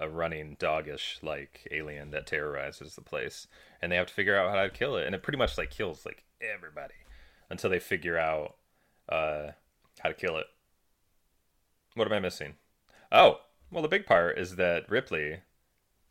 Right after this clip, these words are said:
has a queen inside of her, and that is very important for, obviously, the alien resurrection as well. So for some reason, she was the one that got impregnated, and it's gestated a long time.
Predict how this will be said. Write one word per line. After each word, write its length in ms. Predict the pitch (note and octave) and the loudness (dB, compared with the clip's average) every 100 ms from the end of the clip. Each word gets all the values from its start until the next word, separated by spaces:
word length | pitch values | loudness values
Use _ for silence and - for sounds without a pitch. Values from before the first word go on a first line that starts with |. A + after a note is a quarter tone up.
| - | -4
has 360 | A#2 G#2 A2 G#2 | 4 6 6 4
a 60 | |
queen 440 | - - C#3+ D#3+ C#3+ | -2 2 4 4 4
inside 420 | C3 - E3+ E3 | 2 2 4 4
of 100 | E3+ | 4
her, 440 | A#3+ B3+ A#2 F2 - - - - | 4 4 4 2 -6 -20 -6 4
and 140 | A#2+ | 10
that 100 | D3 | 12
is 120 | D3 | 12
very 180 | C3+ C#3 | 10 10
important 540 | B2+ - G3+ C3 G#2 G2+ | 10 8 8 8 4 8
for, 100 | A2+ | 8
obviously, 420 | G#2 G2 - F#2+ | 8 4 2 2
the 160 | F#2+ G#2 | 2 0
alien 260 | F#2 E2+ | 0 -2
resurrection 520 | E2+ E2 F2+ E2+ - D2 | -4 0 0 -2 -6 -8
as 100 | F#2 | -2
well. 240 | F2+ - - - | 0 -2 -10 -16
So 640 | - - B2+ A#2+ A2+ A2 - | 2 10 10 12 10 8 2
for 220 | - - | -4 -2
some 280 | D3+ G3 E3 | 4 4 4
reason, 640 | F3+ C4+ A3+ B2+ C3 F3 F3 _ _ _ | 2 0 0 0 0 -2 -6 _ _ _
she 520 | - - - - A3+ C#4+ | -10 -4 -2 2 2 4
was 200 | A#3 C#3 | 2 4
the 100 | A2+ | 2
one 200 | G2 F2+ | 2 2
that 160 | F2+ | 2
got 180 | F2+ E2+ | 2 2
impregnated, 800 | E2+ C3+ D#3+ C3+ F2+ E2+ F2 F2+ _ - - _ | 2 6 6 6 2 2 0 -4 _ -20 -20 _
and 300 | A#2 A2+ A2+ A#2 | 6 8 6 4
it's 380 | B2 - - - | 2 0 -12 -2
gestated 760 | C#3+ D3 - - F2+ E2 D#2+ - _ _ _ | 4 4 4 0 2 0 -4 -10 _ _ _
a 80 | G#2 | 4
long 840 | G#2 A#2+ C#3+ F3 F#3+ C#3 F#2 F2+ | 4 2 0 4 8 8 8 4
time. 600 | F2+ D#3 D3 F2+ - - | 2 4 4 2 -4 -12